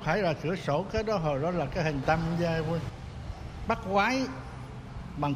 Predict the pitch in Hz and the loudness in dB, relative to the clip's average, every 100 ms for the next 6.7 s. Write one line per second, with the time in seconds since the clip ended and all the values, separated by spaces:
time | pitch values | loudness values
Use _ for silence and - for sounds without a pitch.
0 | - 202 277 269 - - - - - - | 2 2 2 0 -4 -10 -12 -12 -12 -2
1 | 175 160 196 196 226 196 180 175 202 190 | -2 0 0 2 2 2 2 0 2 4
2 | 170 175 190 175 139 160 165 170 165 120 | 4 2 0 0 0 2 2 2 0 -2
3 | - - - - 143 143 156 151 143 131 | -10 -12 -10 -6 -2 0 2 2 2 2
4 | 117 135 165 175 147 131 139 139 135 123 | 2 2 0 0 2 2 4 2 2 2
5 | 151 135 117 135 139 120 123 135 - - | 0 0 0 0 0 0 0 -4 -8 -8
6 | - 160 160 156 143 143 | -2 0 0 0 0 0